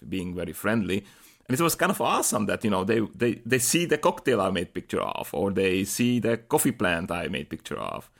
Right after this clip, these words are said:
So, yeah, I think the hashtags really work. They're cool, and you have to be kind of, uh, creative with them, but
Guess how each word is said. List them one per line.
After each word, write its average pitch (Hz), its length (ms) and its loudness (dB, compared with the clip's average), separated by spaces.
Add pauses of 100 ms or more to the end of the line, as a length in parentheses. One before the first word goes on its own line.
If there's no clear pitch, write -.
(580)
So, 120 180 2
yeah, 120 360 4
I 131 40 2
think 160 180 0
the 135 80 2
hashtags 117 340 -2
really 117 280 2 (300)
work. 131 360 2
They're 104 240 0 (100)
cool, 139 480 -2 (460)
and 120 140 -2
you 120 60 4
have 123 140 0
to 117 220 -2 (280)
be 107 120 -4
kind 110 180 0
of, - 240 -6
uh, 98 440 -2 (300)
creative 120 420 -2
with 87 160 -4
them, 92 320 -4 (800)
but - 220 0